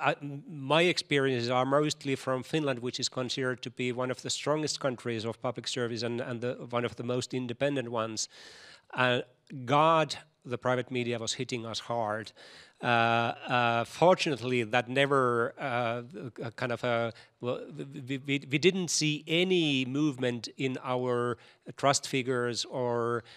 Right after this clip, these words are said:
uh, b-, believing our independence. Actually, it was, uh, g-, positive. Uh, all the hitting was, was good for us because there was this direct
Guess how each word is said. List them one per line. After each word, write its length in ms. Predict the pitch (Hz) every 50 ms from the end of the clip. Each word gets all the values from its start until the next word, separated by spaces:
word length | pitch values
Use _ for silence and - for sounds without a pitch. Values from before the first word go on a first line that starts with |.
| - _ -
uh, 60 | 139
b-, 220 | 120 120 127 - 147
believing 440 | 120 131 123 127 127 120 127 120 123
our 180 | 123 120 120 127
independence. 680 | 131 131 120 127 120 - 139 139 127 117 117 113 - - -
Actually, 480 | - 135 143 - - - 151 131 127 127
it 100 | 117 120
was, 240 | 127 113 - - - - - - - _ -
uh, 60 | -
g-, 100 | 113 - - 151 -
positive. 560 | - 156 151 - - 127 - 120 113 110 175 -
Uh, 100 | 180 - - -
all 240 | 160 165 170 180 160
the 100 | 156 139
hitting 420 | - 139 156 - - 143 131 120
was, 300 | 120 120 120 117 113 - - - - _ -
was 160 | 123 113 107
good 260 | 117 120 143 151 139
for 280 | - - 127 120 110 110
us 320 | 107 101 110 110 - - - - - - _ _ _
because 760 | - 127 - - - 135 127 127 123 123 120 120 113 - - - - - _
there 160 | 127 127 123
was 180 | 123 135 120 -
this 180 | 135 131 113
direct 520 | - - 147 147 165 170 170 151 - -